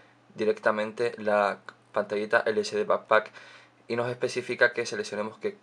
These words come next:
tipo de contenido queremos ver de nuestra tarjeta de memoria, que sería o vídeo, foto, configurar el brillo de la pantalla o el volumen del altavoz de la L S D Backpack.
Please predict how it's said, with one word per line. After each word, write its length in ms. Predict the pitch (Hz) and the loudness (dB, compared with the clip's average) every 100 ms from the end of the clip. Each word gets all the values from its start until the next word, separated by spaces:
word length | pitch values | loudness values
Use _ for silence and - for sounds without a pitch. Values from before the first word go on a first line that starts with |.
| _ | _
tipo 240 | - 104 104 | -10 -4 -2
de 60 | |
contenido 480 | 104 98 98 104 107 | -2 -6 -6 -6 -2
queremos 260 | 101 101 101 | -2 -4 -2
ver 140 | 107 | -2
de 60 | 98 | -2
nuestra 240 | 101 101 | -6 -6
tarjeta 360 | 101 - - 107 | -6 -6 -4 -4
de 60 | |
memoria, 340 | 104 107 117 117 | -4 -2 -2 -4
que 80 | 117 | -10
sería 320 | 107 101 - | -6 -2 -2
o 140 | 107 110 | 0 -2
vídeo, 300 | 113 110 110 | 0 0 0
foto, 400 | - 107 120 - - - - _ _ - | 2 0 0 -6 -10 -20 -20 _ _ -12
configurar 440 | - 104 113 110 110 | -6 -6 0 4 4
el 100 | 104 | 4
brillo 260 | 107 113 | -2 0
de 60 | 113 | 0
la 80 | 113 | 0
pantalla 420 | 113 - 117 107 | -2 -2 0 0
o 160 | - 104 | 0 -2
el 80 | 104 | 0
volumen 460 | 101 110 107 98 - - - - | 0 0 -4 -8 -12 -20 -20 -10
del 200 | 101 101 | -2 0
altavoz 460 | 104 - 104 110 | 0 0 0 -2
de 180 | 104 98 | -4 -4
la 180 | 101 95 | 0 0
L 100 | 98 | 0
S 200 | 104 104 | -6 -6
D 180 | 107 104 _ _ _ | -6 -6 _ _ _
Backpack. 500 | - - - 127 - | -16 -4 0 0 -2